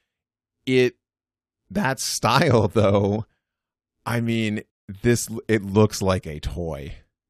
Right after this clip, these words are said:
It looks <laughs> like a toy watch. It's, I mean,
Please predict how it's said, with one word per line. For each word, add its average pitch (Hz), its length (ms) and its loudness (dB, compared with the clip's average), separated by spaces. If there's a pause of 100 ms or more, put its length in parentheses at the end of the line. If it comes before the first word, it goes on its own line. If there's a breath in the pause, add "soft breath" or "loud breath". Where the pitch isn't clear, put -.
It 110 160 -2
looks - 240 -2
<laughs> - 0 -
like 110 220 4
a 110 80 0
toy 101 380 0
watch. 92 560 -4
It's, - 340 -10
I 98 80 -2
mean, 98 240 -4